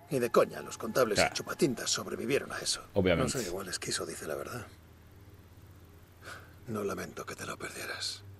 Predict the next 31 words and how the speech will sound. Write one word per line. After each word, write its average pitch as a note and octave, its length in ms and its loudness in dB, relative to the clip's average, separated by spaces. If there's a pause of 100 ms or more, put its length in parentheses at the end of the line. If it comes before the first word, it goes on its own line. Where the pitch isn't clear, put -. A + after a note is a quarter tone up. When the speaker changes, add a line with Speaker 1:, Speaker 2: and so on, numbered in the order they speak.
(300)
Speaker 1:
No. F#2 100 -8 (1900)
Bueno, D3 260 4 (600)
que B2+ 280 6
Busser C#3+ 300 6
y C3+ 80 8
yo C#3+ 160 8
queríamos B2 400 6
partir A#2 300 2
hacia G2+ 220 4
el E2 140 -6
norte - 460 -2 (340)
y - 40 -12
huir A#2 360 2 (320)
de D#2 160 -8
esta - 360 -6
mierda, A#2 440 -2 (140)
pero - 140 -14 (720)
eso, D2 400 -6 (260)
eso A#2 200 -2
no - 120 -6
va A#2+ 100 -2
a G#2 40 -4
pasar - 380 -8
de D2+ 100 -6
momento, - 440 -12 (300)
o, - 840 -16
o - 20 -6
nunca A2 300 -4
jamás. - 440 -10 (220)
Eh, G#2+ 180 -4 (200)
eh, - 60 0